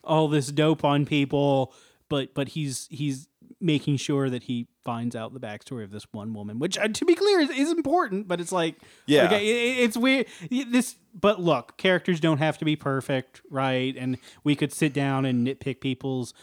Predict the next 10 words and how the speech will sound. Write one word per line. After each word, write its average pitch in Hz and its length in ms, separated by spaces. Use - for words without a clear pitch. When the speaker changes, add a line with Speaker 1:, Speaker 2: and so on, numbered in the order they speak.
Speaker 1:
motivations, 131 640
but 165 180
ultimately, 185 680
this 147 300
guy 143 480
was 147 160
trying 147 340
to 143 200
uncover 135 640
this, 123 340